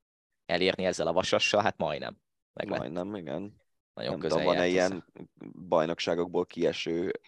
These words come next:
Speaker 2: csapatok Európa kupája?
Speaker 1: Lehet, hogy kéne.
Speaker 2: Nem,
Speaker 1: Mert azért
Speaker 2: nem.
Speaker 1: a Vas-, Vasas Vidi kettőssel nagy esélyekkel indulnánk, nem?
Speaker 2: Mhm.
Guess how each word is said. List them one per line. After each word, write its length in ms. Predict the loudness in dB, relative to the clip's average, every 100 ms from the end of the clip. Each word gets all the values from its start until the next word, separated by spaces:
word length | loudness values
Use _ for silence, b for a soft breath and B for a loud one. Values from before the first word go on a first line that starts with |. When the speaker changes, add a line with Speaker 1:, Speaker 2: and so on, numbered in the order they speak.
| -16 _
Speaker 2:
csapatok 480 | -6 -6 -4 -6 -2
Európa 400 | -2 -2 -4 -6
kupája? 560 | -6 -2 0 0 -4 _ _ _ _ -6
Speaker 1:
Lehet, 280 | 2 2
hogy 120 | 0 -6
kéne. 260 | -4 -4 -4 -8 _ _
Speaker 2:
Nem, 140 | 0
Speaker 1:
Mert 120 | 0 2
azért 240 | 2 4
Speaker 2:
nem. 100 | 4
Speaker 1:
a 40 |
Vas-, 260 | 6 6 6 2
Vasas 420 | 4 4 4 2
Vidi 180 | 0 2
kettőssel 560 | 4 2 2 2 4
nagy 160 | 6 6
esélyekkel 480 | 4 2 2 2 -2
indulnánk, 500 | 0 2 2 2 2
nem? 200 | 0 0 _ b b
Speaker 2:
Mhm. 320 | -10 -6 -4